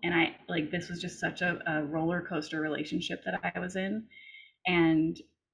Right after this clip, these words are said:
um, my conscious mind said, "I hate fighting. This is the worst. Like, I hate it so much. I just want there to be peace. I just want it to be easy." But what I found once I did this shadow work was that there was actually a part of me, and I call her the Punisher,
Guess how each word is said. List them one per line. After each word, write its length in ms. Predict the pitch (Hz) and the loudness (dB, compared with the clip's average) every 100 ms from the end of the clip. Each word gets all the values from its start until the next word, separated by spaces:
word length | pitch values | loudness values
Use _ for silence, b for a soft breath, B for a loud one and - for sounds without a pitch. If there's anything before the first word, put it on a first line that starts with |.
| _ _ _ _ - | _ _ _ _ -4
um, 420 | 170 165 - - - | 0 2 0 0 0
my 100 | - | -2
conscious 540 | 196 180 190 196 - | 0 -2 -2 -4 -2
mind 260 | 170 165 165 | 2 4 4
said, 200 | 170 165 | 0 -8
"I 60 | 175 | -8
hate 560 | 170 - - 190 202 - | -8 -8 -2 0 0 -4
fighting. 520 | - 170 185 180 165 | -6 0 2 6 4
This 180 | 165 185 | 4 -2
is 160 | 175 | -2
the 100 | 190 | 0
worst. 640 | 185 170 175 180 170 - 185 | 0 0 2 4 2 -2 -2
Like, 160 | 175 | -2
I 80 | 165 | -2
hate 340 | 160 - 190 | -4 -2 0
it 140 | 196 - | 0 -2
so 320 | - 196 185 | -4 0 2
much. 180 | 185 180 | 2 0
I 60 | |
just 280 | 170 180 180 | -2 -2 0
want 140 | 196 196 | 0 0
there 120 | 190 | 0
to 60 | |
be 140 | 180 175 | 0 -4
peace. 380 | - 165 151 - | 0 4 4 4
I 80 | |
just 400 | 175 160 185 180 | -2 0 -2 0
want 160 | 190 185 | 0 0
it 80 | - | 0
to 100 | 190 | -2
be 260 | 180 - | -2 0
easy." 460 | 165 - - - - B B B B B - | 0 2 0 0 -4 B B B B B -2
But 180 | 180 175 | 0 2
what 220 | 175 180 | 4 6
I 160 | 202 214 | 4 2
found 400 | 185 180 170 165 | 0 4 4 4
once 240 | 170 175 | 2 2
I 100 | 175 | -2
did 260 | 170 170 170 | 0 -2 -2
this 220 | 165 - | -6 -4
shadow 400 | - 156 175 190 | -2 0 0 0
work 380 | 165 147 - - | 0 -2 -2 -6
was 180 | 175 160 | -4 0
that 320 | 180 165 - - | 2 2 0 0
there 140 | 175 | 2
was 180 | 175 - - | 2 0 4
actually 500 | 165 - - 220 208 | 4 2 -2 2 2
a 80 | 202 | 0
part 340 | - 160 160 | -2 -2 0
of 160 | 175 170 | -2 4
me, 260 | 160 156 | 6 6
and 140 | 156 156 | 4 4
I 60 | |
call 280 | 151 170 175 | 2 2 2
her 120 | 175 | 0
the 120 | 165 147 | -4 -6
Punisher, 720 | - 156 160 - - 101 | 0 2 2 0 -2 -2